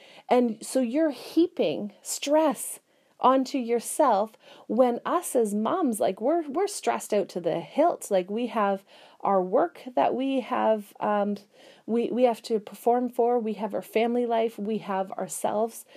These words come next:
to try to take care of, um, and we need to try to be the person to everybody, including our friends sometimes. And so adding, like, a list that's a never-ending list is just a stress in your life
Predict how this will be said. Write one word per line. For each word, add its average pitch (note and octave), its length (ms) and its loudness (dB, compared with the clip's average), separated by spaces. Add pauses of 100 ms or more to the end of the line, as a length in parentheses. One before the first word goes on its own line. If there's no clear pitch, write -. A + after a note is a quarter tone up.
(260)
to A#3+ 100 -2
try A#3 200 0
to A3+ 100 -2
take G#3+ 260 -4
care G#3+ 320 -2
of, A#3 320 -2 (140)
um, G3+ 340 -2
and G#3+ 180 0
we A#3 120 -4
need A3+ 240 -4
to G#3 480 -2 (320)
try A3+ 220 2
to A3 80 4
be A3 300 -4
the A#3 100 -2
person A#3+ 720 -2
to - 260 -4
everybody, G#3 640 0
including G3+ 460 0
our F3+ 80 -4
friends D4+ 320 0
sometimes. F3+ 520 -6 (360)
And A#3 160 0
so B3+ 320 2 (120)
adding, B3+ 560 0 (260)
like, G#3 280 2
a G3 60 0
list F#3 480 0
that's G3+ 180 -6
a G3 60 0
never-ending G3 720 0
list A3 500 0
is G3 200 0
just B3 440 -2
a F#3+ 80 -4
stress - 640 -6
in G#3 220 2
your D#4+ 200 2
life G#3 400 0